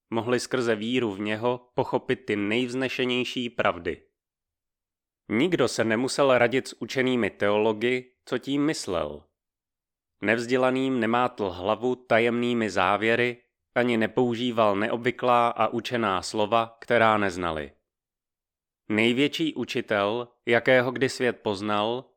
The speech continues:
byl ve svém učení v největší možné míře jasný, jednoduchý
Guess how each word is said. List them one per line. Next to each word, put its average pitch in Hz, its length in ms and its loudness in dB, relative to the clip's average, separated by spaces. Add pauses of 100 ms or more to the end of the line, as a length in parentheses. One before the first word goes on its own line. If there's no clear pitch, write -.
(160)
byl 120 220 2
ve 120 100 2
svém 120 400 0
učení 131 560 -4
v 107 80 -10
největší 143 600 -2
možné 123 440 -2
míře 107 400 -2
jasný, 123 680 -4 (340)
jednoduchý 120 960 -2